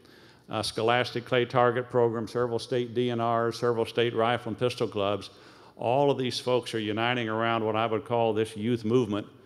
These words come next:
certainly that we didn't start, but we're able to pour some money onto and see some just fantastic results from,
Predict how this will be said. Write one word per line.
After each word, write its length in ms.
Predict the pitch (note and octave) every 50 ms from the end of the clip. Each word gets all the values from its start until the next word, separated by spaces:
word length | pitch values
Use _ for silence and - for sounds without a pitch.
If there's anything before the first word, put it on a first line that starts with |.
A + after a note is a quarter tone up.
| - - - -
certainly 360 | - - - B2 A#2+ A#2 A2+ G#2+
that 120 | G#2+ G#2+
we 160 | G#2+ A2+ B2+
didn't 260 | A#2 B2 B2 G#2+ G#2
start, 500 | - - - C3 B2+ G#2 G2 G#2+ - - - - - - - _ _ _ _ -
but 120 | G#2+ G#2+ A2+
we're 160 | G#2+ G#2 G#2+
able 200 | A2 A#2+ A2 A2+
to 80 | G#2 -
pour 220 | - - A2+ A2+
some 180 | - - A2 G#2
money 240 | G#2+ A#2 A#2+ A2+
onto 500 | G#2+ G2+ G2 F#2+ F#2 - G2+ F#2 F#2+ G2+ G2+ - - - - -
and 100 | - G2
see 200 | - - A2+ A2+
some 200 | A2 - G2+ F#2+
just 300 | F#2+ G#2+ G#2 - - -
fantastic 720 | - A#2+ A2+ A2+ G#2+ G#2 - A2 A2 A2 G#2+ - G2+ F#2+ -
results 420 | G2 F#2+ F#2 G#2 G#2 G2+ G2+ - -
from, 240 | - F#2+ F#2 F2